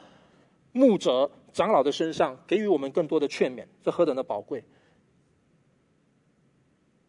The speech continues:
但是这就完了吗？如果我不是长老，我不是牧师，我不是传道，这段经文就跟我没关吗？请注意，保罗在圣经还有在罗马书，呃，在其他的经文当中讲了好几次。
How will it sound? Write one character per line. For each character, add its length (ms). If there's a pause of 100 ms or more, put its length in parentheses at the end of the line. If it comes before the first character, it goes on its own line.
(300)
但 100
是 140
这 140
就 120
完 260
了 100
吗？ 260 (720)
如 140
果 100
我 140
不 100
是 140
长 200
老， 100
我 120
不 140
是 160
牧 120
师， 140
我 100
不 60
是 100
传 180
道， 120
这 100
段 140
经 160
文 100
就 80
跟 140
我 100
没 160
关 220
吗？ 240 (880)
请 200
注 180
意， 80
保 240
罗 120
在 160
圣 240
经 200
还 120
有 60
在 140
罗 140
马 140
书， 300
呃， 80
在 160
其 420
他 120
的 60
经 200
文 120
当 180
中 260
讲 180
了 100
好 300
几 160
次。 260